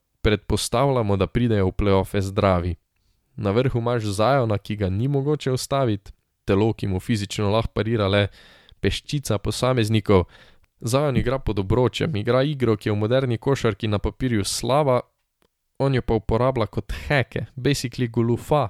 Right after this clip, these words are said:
ne gre ga štopat, šestindvajset točk, sedem skokov, pet asistenc. No, in medtem ko se bo nasprotnikova obramba ubadala z goro Zionovih mišic, uletita Ingram in McCollum,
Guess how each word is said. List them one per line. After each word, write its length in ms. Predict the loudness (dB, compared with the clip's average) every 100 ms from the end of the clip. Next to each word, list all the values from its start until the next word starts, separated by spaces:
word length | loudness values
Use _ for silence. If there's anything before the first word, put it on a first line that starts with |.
| -6
ne 160 | -4 -2
gre 220 | 0 0
ga 80 | 0
štopat, 560 | -4 -2 -2 -2 -12 -14 -8
šestindvajset 720 | -4 -2 0 0 0 -6 -2
točk, 340 | 0 0 -6
sedem 380 | -4 0 0 0
skokov, 480 | -2 0 0 0 -2 -2
pet 180 | -2
asistenc. 680 | -4 -6 -8 -2 0 0 -4 -16 -20 -20 -20 _ _ _ _
No, 180 | -2 -2 -2 _ -6
in 140 | -2
medtem 320 | -2 0 -2
ko 140 | 0 -2
se 160 | -2
bo 180 | 0 0 -2 -8
nasprotnikova 840 | -8 -4 -2 -2 -4 -2 0 2
obramba 340 | 2 0 2 0
ubadala 480 | 2 0 0 0 -2
z 140 | -4
goro 340 | 0 2 2 0
Zionovih 580 | 0 0 0 0 -2 0
mišic, 460 | 0 2 -2 -2 -12 -20 -20 _ -2
uletita 540 | 2 2 0 -2 -2 0
Ingram 420 | 0 2 2 0
in 80 | -2
McCollum, 540 | -2 2 2 2